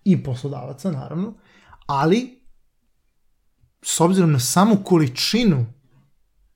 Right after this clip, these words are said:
podataka, mislim da je uzorak odličan i da je odlična polazna osnova. Tako da, izvolite, gospodo, kada utvrđujete svoju cenu, uzmite to kao,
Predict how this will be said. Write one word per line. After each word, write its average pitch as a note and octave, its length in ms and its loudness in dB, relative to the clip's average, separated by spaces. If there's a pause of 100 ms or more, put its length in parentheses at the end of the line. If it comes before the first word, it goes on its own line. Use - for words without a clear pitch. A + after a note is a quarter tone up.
(580)
podataka, D#3+ 840 0 (760)
mislim D#3 520 2
da C#3+ 80 -2
je C#3 60 0
uzorak C3+ 720 -4
odličan D3 560 -4 (760)
i D3 440 4 (200)
da C#3+ 180 2
je C#3+ 80 6
odlična E3+ 400 4
polazna D3 440 2
osnova. - 380 -8
Tako G3+ 280 -2
da, G3+ 340 -2 (960)
izvolite, D3+ 580 0
gospodo, D3+ 520 0
kada C#3+ 220 -2
utvrđujete D3 500 -2
svoju D#3 240 -2
cenu, F3 360 2 (600)
uzmite E3+ 460 4
to E3 180 2
kao, C#3+ 360 0